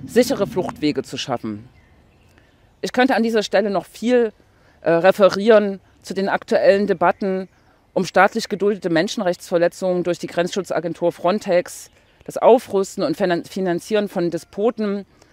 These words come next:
durch die E U zum Zwecke der Migrationsabwehr oder über immer weitere Asylrechtsverschärfungen in Deutschland und in, in Europa.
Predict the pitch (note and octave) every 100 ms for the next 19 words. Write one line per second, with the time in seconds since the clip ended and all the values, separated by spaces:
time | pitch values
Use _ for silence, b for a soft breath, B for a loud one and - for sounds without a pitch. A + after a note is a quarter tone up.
0 | b b F#3+ A#3 - A3+ E3+ E3 - G#3
1 | - E3+ - F3+ F#3 E3+ E3+ - C#3+ A3+
2 | B3 - E3+ - F#3 F3+ F3 F#3 b b
3 | b _ G3+ G#3+ D3+ F#3 - G#3 F3 E3
4 | F#3 C#3 C#3 F3+ F3+ D#3+ - D3+ C#3+ D3
5 | D#3 D#3 D3+ D3+ D3 - D#3 - D#3 C#3
6 | - C3 - - F3+ C3+ D#3 D#3+ C#3+ A2